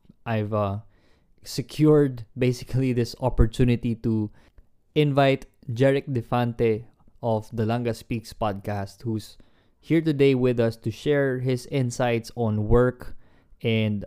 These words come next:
you know, work-life balance and a lot of amazing topics that I'm sure will add value to everyone today. Uh, I, I hope that you're excited. I'm really excited to share this with you.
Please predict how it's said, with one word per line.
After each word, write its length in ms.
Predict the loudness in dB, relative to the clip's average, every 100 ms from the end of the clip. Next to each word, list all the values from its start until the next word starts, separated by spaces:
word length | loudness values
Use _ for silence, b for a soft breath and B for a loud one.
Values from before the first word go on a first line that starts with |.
| -6
you 120 | -4
know, 60 | -2
work-life 560 | 2 0 2 -2 -2 -4 -2
balance 500 | 0 2 0 -2 -4
and 220 | -6 -6
a 80 | -4
lot 320 | -2 -4 -6
of 180 | -12 -12 -6
amazing 560 | -2 0 2 2 0 0
topics 440 | -2 -2 -4 -4
that 240 | -6 -6 -8 -20 _ -4
I'm 120 | -4
sure 260 | 0 2 4
will 200 | 4 2
add 240 | 0 -4 -4
value 460 | -2 0 0 -2
to 140 | -4 -4
everyone 400 | -4 -2 -4 -4
today. 420 | -6 -2 -2 -2 -8 b b b b
Uh, 280 | -2 -2 -4 -6
I, 260 | -2 -2 -2
I 120 | -2
hope 220 | 0 2 0
that 160 | 0
you're 120 | 2 0
excited. 640 | 0 -4 -4 0 -2 -2 -10 -4
I'm 260 | 0 0
really 240 | 0 0 -2
excited 500 | -4 -4 -4 -6 -6
to 80 |
share 340 | -6 0 0 0
this 220 | -2 -4
with 120 | -4
you. 240 | -2 -4